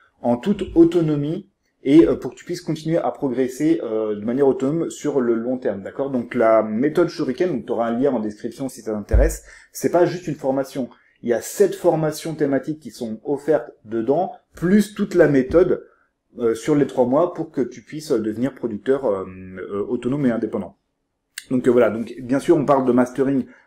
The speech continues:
dans la, hum, méthode Shuriken, mais on parle de tous les aspects de compo, création de mélodie, le mixage. Il y a une formation dédiée au mixage. Euh, bref, c'est très complet, je t'invite à regarder si ça t'intéresse. Donc ça, c'est la première chose. Deuxième chose, comme je disais, dans les liens en description, tu verras aussi donc,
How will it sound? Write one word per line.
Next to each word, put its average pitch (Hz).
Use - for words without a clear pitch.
dans 123
la, 107
hum, 98
méthode 120
Shuriken, 156
mais 120
on 120
parle 135
de 117
tous 123
les 113
aspects 113
de 127
compo, 110
création 110
de 113
mélodie, 104
le 117
mixage. 143
Il -
y -
a 107
une 110
formation 131
dédiée 131
au 123
mixage. 127
Euh, 101
bref, 131
c'est -
très 160
complet, 160
je 175
t'invite 135
à 147
regarder 127
si -
ça 120
t'intéresse. 113
Donc 120
ça, 160
c'est 156
la 139
première 113
chose. 180
Deuxième 143
chose, 185
comme 151
je -
disais, 143
dans 165
les 127
liens 143
en 151
description, 139
tu 160
verras 127
aussi 120
donc, 131